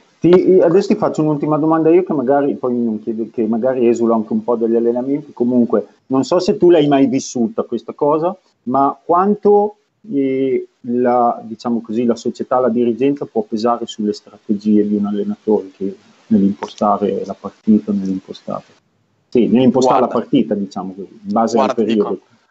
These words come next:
Speaker 2: ad Alfonsine questo non, non l'ho mai avuto nessuna problematica di questo tipo qui. Società eh, che per, eh, per un allenatore che deve fare crescere, fare della palestra è ideale, perché nessuno mi ha mai, non ti dico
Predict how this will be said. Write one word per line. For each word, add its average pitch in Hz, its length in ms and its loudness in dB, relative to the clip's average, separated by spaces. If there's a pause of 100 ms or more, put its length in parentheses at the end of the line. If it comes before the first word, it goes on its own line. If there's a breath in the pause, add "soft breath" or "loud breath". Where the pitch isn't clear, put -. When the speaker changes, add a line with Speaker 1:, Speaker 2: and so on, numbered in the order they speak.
(120)
Speaker 2:
ad 123 180 -4
Alfonsine 135 640 -10
questo 135 300 -16
non, 127 280 -12 (120)
non 127 260 -8
l'ho 120 120 0
mai 120 920 -6 (200)
avuto 120 280 -4
nessuna 123 300 -2
problematica 120 480 -6
di 120 60 -14
questo 110 200 -14
tipo 110 220 -14
qui. 92 200 -14 (140)
Società 123 880 0 (840 soft breath)
eh, 113 180 -6
che 120 460 -2
per, 123 240 -2
eh, 123 520 -2 (100)
per 123 140 -10
un 135 80 -6
allenatore 135 460 -6
che - 80 -16
deve 127 200 -12
fare 127 500 -6
crescere, 127 480 -10
fare 120 180 -2
della 120 160 0
palestra 127 360 -6
è 113 40 -6
ideale, 117 380 0
perché 117 240 -18
nessuno 127 480 -14
mi 123 100 -14
ha 117 80 -6
mai, 117 580 -8 (240)
non 127 180 -10
ti 127 80 -18
dico 147 420 -4